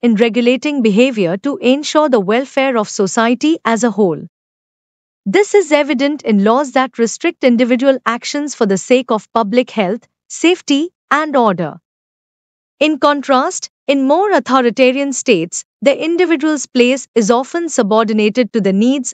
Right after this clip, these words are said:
and goals of the state. Here, the collective good, as defined by the ruling authority,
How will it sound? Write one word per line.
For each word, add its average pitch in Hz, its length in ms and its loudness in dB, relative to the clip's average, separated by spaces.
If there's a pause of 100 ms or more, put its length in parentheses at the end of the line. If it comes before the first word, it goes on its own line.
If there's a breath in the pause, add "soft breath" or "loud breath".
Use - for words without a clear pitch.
and 233 240 0
goals 247 320 4
of 202 160 2
the 220 80 2
state. 180 480 -2 (960)
Here, 202 340 0 (220)
the 269 140 2
collective 302 580 0
good, 180 300 0 (200)
as 240 200 0
defined 294 560 -2
by 269 160 2
the 214 160 2
ruling 320 400 -2
authority, 214 680 -2